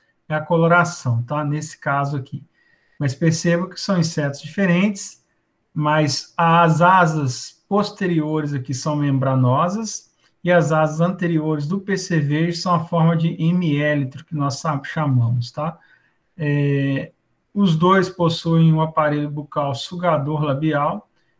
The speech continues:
então eles injetam a, o aparelho bucal na planta e sugam a planta. Aqui é interessante, ó, aqui ela vive paridade, onde nós temos ali o inseto adulto,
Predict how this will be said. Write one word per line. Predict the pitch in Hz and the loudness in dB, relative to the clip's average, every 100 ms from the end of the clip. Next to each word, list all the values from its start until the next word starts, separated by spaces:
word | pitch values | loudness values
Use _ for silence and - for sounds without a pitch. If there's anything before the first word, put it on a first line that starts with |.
| _ | _
então | - 147 | -2 0
eles | 143 143 | 2 2
injetam | 147 123 143 170 170 139 135 131 | 0 2 2 2 2 0 2 0
a, | - 131 127 | -2 0 2
o | 131 | 2
aparelho | 131 135 131 131 | 2 0 2 0
bucal | 131 135 131 | -2 -4 -2
na | 156 | 0
planta | 165 170 175 226 | 0 -2 -2 -2
e | |
sugam | 202 - 185 185 190 | -6 -6 -6 -2 0
a | 180 | 0
planta. | - 117 127 - _ _ _ _ - | 0 -2 -2 -8 _ _ _ _ 0
Aqui | 196 - | 0 2
é | 240 | 2
interessante, | 247 240 170 - 196 220 - 151 | 4 2 2 2 2 2 0 -2
ó, | 127 143 | 0 -2
aqui | 139 170 | -4 2
ela | 170 165 - - - | 2 2 -2 -10 -4
vive | 156 196 180 | 2 2 2
paridade, | 170 165 156 143 143 165 208 196 - _ _ - | 0 0 0 0 0 0 0 -2 -8 _ _ -2
onde | 175 185 | 2 4
nós | 196 170 165 | 4 4 2
temos | 180 180 180 165 | 0 2 4 4
ali | 165 151 156 | 4 4 2
o | 151 151 | 2 4
inseto | 160 160 - 160 151 151 135 - _ - | 4 4 0 0 0 -2 -12 -18 _ 0
adulto, | 165 185 156 170 233 - | 2 2 0 -2 -4 -10